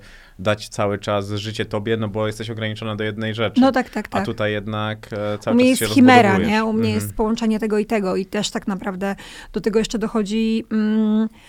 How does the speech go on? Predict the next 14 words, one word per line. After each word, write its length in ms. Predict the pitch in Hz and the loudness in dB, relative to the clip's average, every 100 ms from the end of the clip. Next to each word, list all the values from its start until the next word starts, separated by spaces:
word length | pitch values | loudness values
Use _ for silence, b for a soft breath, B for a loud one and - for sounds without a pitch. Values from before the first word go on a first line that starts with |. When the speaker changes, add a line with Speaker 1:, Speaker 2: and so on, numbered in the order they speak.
| b b b | b b b
Speaker 2:
kolejna 480 | - 254 277 285 269 | 4 8 8 8 6
publika, 680 | - 196 214 226 - 214 220 | 4 4 4 2 4 6 6
o 60 | |
której 340 | 226 - 226 233 | 4 0 2 2
ty 100 | 233 | 0
pewnie 360 | 240 214 233 | 0 4 6
nie 200 | 233 226 | 8 6
wiesz, 440 | 190 202 214 - - | 4 2 2 0 -4
Speaker 1:
Mhm. 200 | - 101 | -6 -4
Speaker 2:
chociaż 220 | 220 208 226 | -2 -2 0
może 240 | 226 226 | 2 2
gdzieś 200 | 196 214 | -2 -4
sobie 240 | - 208 | -2 0
wyczytałeś, 680 | 208 208 208 208 202 220 - | 0 -2 -4 0 2 2 -2